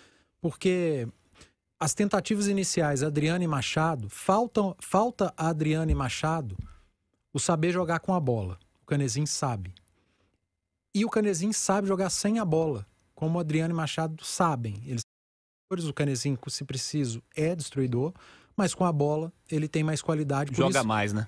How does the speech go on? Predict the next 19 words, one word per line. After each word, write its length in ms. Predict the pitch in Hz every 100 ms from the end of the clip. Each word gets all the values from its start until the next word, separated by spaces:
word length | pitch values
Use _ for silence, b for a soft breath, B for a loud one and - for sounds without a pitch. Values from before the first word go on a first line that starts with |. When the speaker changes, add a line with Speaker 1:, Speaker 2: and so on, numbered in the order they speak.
| -
Speaker 1:
por 120 | 247
isso 180 | 185 220
ele 80 | 208
virou 240 | 220 208
titular 520 | - 247 202 170 170 - _ 170
e 240 | 165 160
Adriano 380 | 160 160 160 156
e 20 |
Machado 600 | 160 151 - 147 147 151 -
passaram 400 | 170 151 156 160
a 40 | 151
ser 280 | - 160 156
opções. 640 | 180 - - 127 98 - -
E 120 | 262
do 220 | 277 214
lado 280 | 165 160 143
do 100 | 143
João 220 | 131 120
Paulo, 380 | - 175 175